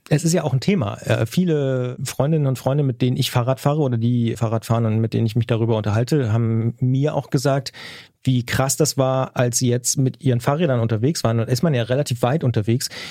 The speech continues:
wie auf einmal alle Wahlplakate blau waren in den ländlichen Regionen und so. Also wie auch,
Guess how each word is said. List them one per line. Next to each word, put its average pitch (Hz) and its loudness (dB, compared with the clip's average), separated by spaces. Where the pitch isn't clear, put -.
wie 139 2
auf 131 -2
einmal 139 0
alle 127 0
Wahlplakate 123 0
blau 165 2
waren 110 -2
in 123 4
den 113 2
ländlichen 110 2
Regionen 104 2
und 107 2
so. - -2
Also 110 0
wie 117 2
auch, 120 -2